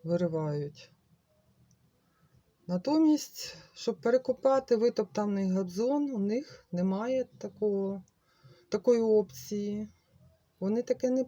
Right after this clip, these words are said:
роблять. Скільки раз казала, коли ви приведете газони в порядок, вони кажуть, «Це не наш обов'язок».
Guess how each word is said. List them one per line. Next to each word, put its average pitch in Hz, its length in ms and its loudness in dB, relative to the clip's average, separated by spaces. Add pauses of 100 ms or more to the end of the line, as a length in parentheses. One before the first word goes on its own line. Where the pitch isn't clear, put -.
роблять. 262 680 -2 (1040)
Скільки - 380 -2
раз 226 200 0
казала, 202 680 -2 (300)
коли 202 200 0
ви 214 120 -2
приведете 202 680 -6
газони 196 600 -4
в 185 160 -12
порядок, 190 600 -8 (100)
вони 190 160 -8
кажуть, 190 400 -10
«Це 320 260 -2
не 370 140 -2
наш 269 460 -4
обов'язок». 208 720 -4